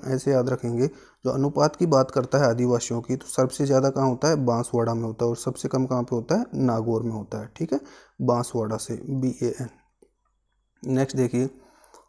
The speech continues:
आदिवासी जनसंख्या का अनुपात न्यूनतम किस ज़िले में है, तो न्यूनतम किस ज़िले में है, नागौर में। अभी अपन ने देखा, तो आंसर क्या हो जाएगा इसका सही,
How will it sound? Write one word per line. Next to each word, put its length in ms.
आदिवासी 440
जनसंख्या 500
का 60
अनुपात 340
न्यूनतम 440
किस 180
ज़िले 240
में 120
है, 60
तो 120
न्यूनतम 380
किस 120
ज़िले 220
में 260
है, 120
नागौर 420
में। 140
अभी 160
अपन 200
ने 120
देखा, 240
तो 60
आंसर 280
क्या 140
हो 60
जाएगा 240
इसका 220
सही, 220